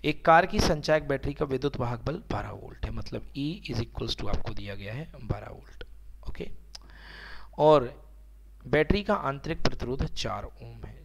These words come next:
चार ओम बैटरी का आंतरिक प्रतिरोध है, तो बैटरी से ली जाने वाली अधिकतम धारा देखिए कितनी होगी, I is equals to होता है, ए, sorry, I is equals to होता है E upon R plus R। तो अधिकतम धारा के लिए आप बाहरी प्रतिरोध को ज़ीरो कर सकते हैं, और जिस समय बाहरी प्रतिरोध ज़ीरो होगा,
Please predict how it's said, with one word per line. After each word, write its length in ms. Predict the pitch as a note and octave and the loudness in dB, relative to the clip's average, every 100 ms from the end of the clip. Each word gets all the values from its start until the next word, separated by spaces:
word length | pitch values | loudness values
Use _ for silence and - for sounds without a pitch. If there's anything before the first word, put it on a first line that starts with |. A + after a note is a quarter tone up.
| - | -6
चार 280 | B2 B2 | 2 4
ओम 140 | C3+ C#3 | 4 0
बैटरी 260 | C3 C#3+ | 0 0
का 120 | C#3 A#2+ | -2 -6
आंतरिक 240 | A2+ C3+ | -4 0
प्रतिरोध 340 | B2 A#2+ B2 | 2 2 0
है, 80 | C3+ | 0
तो 120 | D3+ | 0
बैटरी 400 | G#2+ B2 C3 D#3+ | 2 2 0 0
से 120 | D3+ C#3+ | 2 2
ली 160 | C3 | 0
जाने 220 | C3+ C3+ | -2 -4
वाली 240 | C3 C3+ C3+ | -4 -6 0
अधिकतम 400 | A#2 - C#3+ C3+ | 2 2 2 2
धारा 200 | B2 B2 | 0 -2
देखिए 240 | A#2+ C#3 | -8 -8
कितनी 220 | B2 B2 | -10 -8
होगी, 200 | A#2 C3 - C3+ | -8 -8 -6 -2
I 200 | A2 F#2+ A2 - - - - - - - C3+ | -2 -2 -10 -14 -20 -20 -20 -20 -20 -4 -2
is 140 | C3+ | 0
equals 500 | D3+ - B2 A2+ - | -2 -2 -2 0 0
to 100 | A2+ E3+ - A2+ | -2 -6 -8 -2
होता 260 | A2+ - A2+ | -2 2 0
है, 280 | G2 G#2+ - C#3 | 0 -8 -10 -6
ए, 200 | A#2+ G#2+ | -4 -2
sorry, 280 | - G#2 G#2 - | -4 -6 -12 -6
I 380 | A#2+ C3 F3+ C3 | -4 -4 -4 -6
is 100 | A#2 | -6
equals 280 | - A2 - | -8 -10 -8
to 160 | A#2 | -4
होता 220 | F#2+ - A2+ | 2 2 0
है 200 | A2+ - - | -8 -10 -8
E 140 | D3+ | -4
upon 340 | G#2 - G#2 A2 E3 - | -4 -4 -6 -8 -12 -10
R 180 | G#2+ G2+ - | -6 -2 0
plus 220 | A2+ - - - | 2 0 -6 -6
R। 60 | - - - - - - - - - - | -8 -8 -14 -16 -18 -18 -18 -18 -20 -6
तो 60 | F3 | 2
अधिकतम 420 | E3+ F#3+ - G#3+ | 4 4 4 4
धारा 180 | F#3+ F3 | 4 2
के 140 | E3+ | 0
लिए 200 | E3 E3+ | -2 -2
आप 160 | F3 D3+ | 0 0
बाहरी 360 | C#3 C#3 D3 D#3+ | 4 2 2 2
प्रतिरोध 400 | C#3 B2+ C3 A#2+ | 0 2 0 2
को 140 | C3 | 0
ज़ीरो 220 | A2 A2+ | 0 -4
कर 160 | A#2 A#2+ | -2 -4
सकते 280 | B2+ - C3+ | -4 -6 -6
हैं, 240 | C#3 D3+ | -4 -6
और 160 | B2 A2+ | -6 -4
जिस 220 | D3 - | -4 -4
समय 200 | D3+ D3+ | -4 -2
बाहरी 280 | B2+ A2+ A#2 | -2 -2 -2
प्रतिरोध 360 | B2 B2+ A#2 | -2 -2 -2
ज़ीरो 240 | A2 C#3 C#3 | -4 -2 0
होगा, 300 | G#2 G#2 | 0 -2